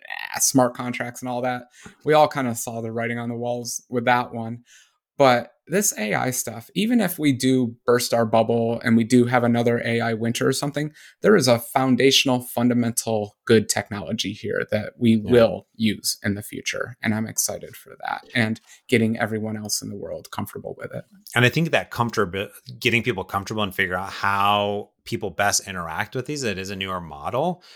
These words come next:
Speaker 2: So for example, like, I'm a real fan of these new slash commands that they introduced into GitHub
Speaker 1: <laughs>
Speaker 2: Copilot Chat, which, and also they have now contextual base. So you can kinda give it a workspace and things like this.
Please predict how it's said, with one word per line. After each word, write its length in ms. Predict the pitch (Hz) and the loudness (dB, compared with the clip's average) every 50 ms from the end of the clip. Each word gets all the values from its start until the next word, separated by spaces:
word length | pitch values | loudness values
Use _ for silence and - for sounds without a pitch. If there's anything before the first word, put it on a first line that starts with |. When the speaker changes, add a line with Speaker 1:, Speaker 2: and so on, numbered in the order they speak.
| - - | -12 -6
Speaker 2:
So 120 | - 120 | -2 -2
for 100 | - 117 | 0 0
example, 420 | 107 95 92 95 95 95 92 104 101 | -2 -2 0 0 0 0 0 -4 -6
like, 200 | 92 92 - - - | -6 -6 -8 -8 -6
I'm 200 | - 104 104 107 | -2 0 0 0
a 40 | 107 | 0
real 160 | 104 104 104 | -2 -4 -4
fan 280 | 95 - 107 98 98 95 | -4 -4 -4 -4 -4 -4
of 60 | 90 | -6
these 200 | 90 90 87 85 | -10 -10 -10 -10
new 180 | 92 92 90 90 | -8 -6 -6 -4
slash 500 | - - - 82 82 85 95 98 - - | -2 -4 -4 -4 -6 -6 -6 -6 -4 -4
commands 380 | - 117 117 113 117 117 117 117 | -4 -4 -4 -4 -6 -6 -8 -8
that 100 | 117 - | -10 -10
they 100 | 113 107 | -10 -10
introduced 480 | 107 104 - 117 107 110 110 107 - | -10 -12 -10 -10 -10 -8 -8 -8 -8
into 160 | 101 90 87 87 | -10 -10 -10 -8
GitHub 520 | - 95 98 113 117 107 - 110 101 90 | -6 -2 2 4 4 4 2 0 -4 -6
Speaker 1:
<laughs> 60 | 110 | -4
Speaker 2:
Copilot 440 | 104 101 - 101 98 87 85 - - | -4 -2 0 0 0 0 -2 -6 -10
Chat, 440 | - - 90 90 104 135 180 - _ _ _ _ _ _ _ _ _ | -8 -6 -4 -2 0 -2 -2 -2 _ _ _ _ _ _ _ _ _
which, 280 | - 110 113 110 - - - | 0 0 2 0 -2 -6 -2
and 80 | 120 123 | 2 2
also 220 | 135 143 - 170 | 2 2 2 0
they 100 | 135 127 | 0 0
have 140 | 113 110 101 98 | 0 0 0 -2
now 180 | 95 87 85 - | -4 -6 -6 -8
contextual 800 | - - 104 101 101 101 - - 101 - - - 113 95 90 85 | -8 -6 -4 -4 -4 -4 -6 -8 -10 -8 -8 -6 -6 -6 -6 -6
base. 320 | - 82 90 123 131 - | -6 -6 -2 0 0 0
So 60 | - 101 | 0 0
you 140 | 98 98 | -2 -6
can 140 | 98 107 92 | -8 -8 -8
kinda 220 | - - 101 98 90 | -6 -4 -4 -2 -2
give 100 | 98 92 | -2 -2
it 80 | 92 | -2
a 80 | 90 87 | -2 -4
workspace 800 | 80 82 90 92 92 - - - - 196 190 196 202 - - | -4 -6 -8 -8 -4 0 0 0 0 -2 -8 -8 -6 -8 -8
and 120 | 202 190 185 | -8 -10 -12
things 200 | 202 202 185 185 | -14 -16 -14 -14
like 100 | 196 180 | -16 -14
this. 320 | 190 202 202 196 - - | -12 -12 -8 -8 -8 -10